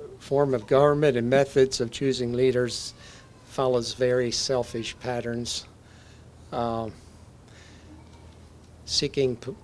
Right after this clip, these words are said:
position, and in that position, greatness and control, uh, is just a whole different, and I'm so glad I'm not part of that, uh, system.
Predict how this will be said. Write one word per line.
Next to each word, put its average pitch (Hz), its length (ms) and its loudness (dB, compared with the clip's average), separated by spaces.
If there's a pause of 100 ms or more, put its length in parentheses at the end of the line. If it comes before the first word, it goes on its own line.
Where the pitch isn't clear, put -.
(300)
position, 135 800 2 (840)
and 117 380 -4
in 139 220 0
that 123 240 -4
position, 131 600 2
greatness 131 720 -2
and 117 340 -8
control, 123 760 4 (920)
uh, 139 200 -4
is 143 120 -4
just 131 260 -2
a 123 80 -2
whole 131 460 -2
different, 120 560 -6 (1080)
and 123 120 -10
I'm 135 80 -6
so - 160 -6
glad 131 320 -2
I'm 113 140 -6
not 110 220 -8
part 110 300 -12
of 107 140 -12
that, 110 260 -8 (1200)
uh, 120 260 -6
system. 120 600 -6